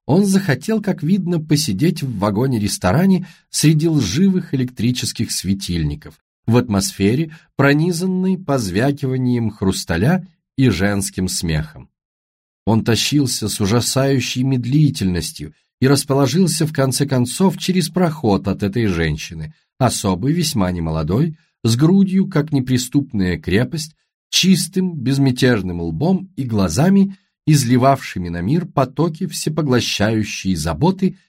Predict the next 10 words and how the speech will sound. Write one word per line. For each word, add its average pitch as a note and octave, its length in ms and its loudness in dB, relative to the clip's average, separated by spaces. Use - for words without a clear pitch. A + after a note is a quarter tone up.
испытанной F#3+ 960 4
временем G#2+ 800 0
доброты. G2 680 -2
Рядом A2+ 300 2
с - 120 -6
ней C#3+ 180 2
стоял A2+ 360 0
строгий A2+ 420 -2
медицинский G2+ 640 -2
саквояж. G#2+ 800 -2